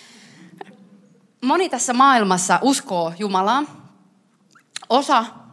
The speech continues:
uskoo Jeesukseen. Ja vielä harvemmat sanoo tuntevansa Jumalan. Me evankelikaaliset kristityt, jotka, joita me myös Suhessa ollaan, niin me olla-, me, me ollaan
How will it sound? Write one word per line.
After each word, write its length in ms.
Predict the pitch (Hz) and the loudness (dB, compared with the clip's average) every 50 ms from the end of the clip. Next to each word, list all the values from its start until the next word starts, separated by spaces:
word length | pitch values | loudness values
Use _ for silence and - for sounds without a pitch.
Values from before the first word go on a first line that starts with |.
| - _ _ - 175 185 180 175 | -20 _ _ -4 -2 0 0 0
uskoo 300 | - 233 226 - - 185 | -2 -4 -6 -6 -4 -4
Jeesukseen. 640 | 175 175 185 185 185 185 240 - - 294 285 302 320 311 - - _ _ _ _ - | -2 0 0 0 -2 -2 -6 -8 -4 -4 -4 -4 -4 -8 -12 -20 _ _ _ _ -8
Ja 120 | - 202 | -6 -2
vielä 240 | 226 330 330 302 262 | 0 2 2 2 2
harvemmat 560 | 240 262 294 294 269 240 196 170 180 180 180 | 2 2 2 2 2 0 -4 -6 -6 -8 -6
sanoo 500 | - 220 220 220 196 175 170 170 165 160 - - - - - _ _ - | -4 -4 -2 -2 0 0 0 0 -2 -4 -8 -14 -20 -20 -20 _ _ -8
tuntevansa 800 | 277 311 311 269 220 175 170 165 170 170 165 160 151 165 160 160 - - - | -4 -2 -2 -2 -2 -4 -4 -6 -6 -8 -8 -8 -8 -10 -10 -10 -12 -12 -8
Jumalan. 420 | 196 175 170 156 151 143 139 - - - - _ _ _ _ _ | -8 -6 -6 -6 -8 -10 -14 -18 -20 -20 -20 _ _ _ _ _
Me 200 | - 254 294 269 | -6 -4 -2 0
evankelikaaliset 800 | 302 302 339 330 269 254 240 214 214 214 208 190 185 180 180 - | 0 0 0 0 0 -2 -4 -4 -2 2 2 2 2 2 -2 -6
kristityt, 480 | - - 220 247 240 233 220 180 165 - | -6 -6 -6 -6 -6 -6 -8 -8 -8 -8
jotka, 280 | 175 165 - 185 170 165 - - - - - - - - - - | -8 -6 -4 -4 -4 -4 -6 -10 -20 -20 -20 -20 -20 -20 -12 -8
joita 180 | 196 202 190 202 | -6 -6 -4 -2
me 120 | 202 190 | -2 -2
myös 240 | 196 196 190 185 - | -2 -2 -4 -4 -6
Suhessa 380 | 269 262 247 190 190 - 180 | -6 -4 -4 -4 -4 -4 -6
ollaan, 440 | 156 156 160 170 196 214 233 240 220 - - - - - - - - - - - | -6 -6 -4 -4 -4 -4 -4 -6 -8 -12 -20 -20 -20 -20 -20 -20 -20 -20 -16 -8
niin 260 | 202 202 190 185 190 - | -4 -2 -2 -2 -4 -4
me 120 | 202 262 | -4 -2
olla-, 220 | 311 330 - 277 - | -2 0 -2 -2 -2
me, 220 | 269 285 302 294 - | -2 -2 -2 -2 -2
me 140 | 262 269 | -2 -2
ollaan 340 | 277 277 269 269 269 262 - | -2 0 0 -2 -2 -4 -8